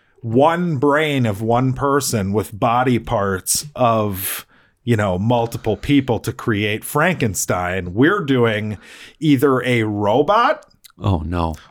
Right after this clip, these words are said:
Speaker 1: or we're doing, and it can look human, it can look big and scary and whatever, or we're doing one body with multiple different consciousnesses uploaded into it.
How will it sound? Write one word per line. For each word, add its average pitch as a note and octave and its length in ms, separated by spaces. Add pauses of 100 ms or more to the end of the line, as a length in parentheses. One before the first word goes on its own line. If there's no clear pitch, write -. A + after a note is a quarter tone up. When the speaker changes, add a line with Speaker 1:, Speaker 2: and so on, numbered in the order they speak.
(160)
Speaker 1:
or G3+ 580
we're D#3 260
doing, D3+ 680 (320)
and E3 140
it D3 80
can F#3 200
look D#4+ 240
human, G2 420
it G2 100
can C#3 180
look F3+ 340
big D#3 360
and B2+ 160
scary B2+ 500
and A2 120
whatever, A#2 400 (320)
or G3 320
we're F3 220
doing C#3 680 (200)
one D#3 460
body D3+ 560
with A#2+ 380
multiple C#3+ 760
different C3+ 600
consciousnesses B2+ 1300 (480)
uploaded B2+ 840
into B2+ 580
it. - 300